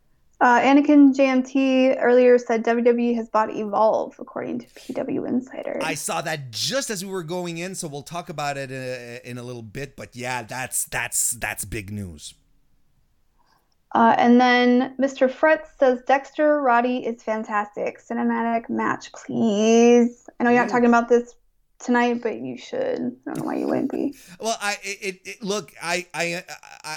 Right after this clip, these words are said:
Speaker 2: I think right now the Roderick Strong, Dexter Lumis feud is one of the best that W W E has going. I, I completely agree. A,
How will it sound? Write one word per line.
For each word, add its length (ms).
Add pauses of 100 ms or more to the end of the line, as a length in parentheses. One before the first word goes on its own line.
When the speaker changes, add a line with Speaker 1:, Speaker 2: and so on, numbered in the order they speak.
Speaker 2:
I 200
think 360
right 320
now 360
the 360 (280)
Roderick 300
Strong, 280
Dexter 280
Lumis 380
feud 200
is 140
one 140
of 80
the 120
best 460
that 120
W 200
W 240
E 100
has 240 (120)
going. 380 (960)
I, 240 (120)
I 100
completely 500
agree. 540
A, 300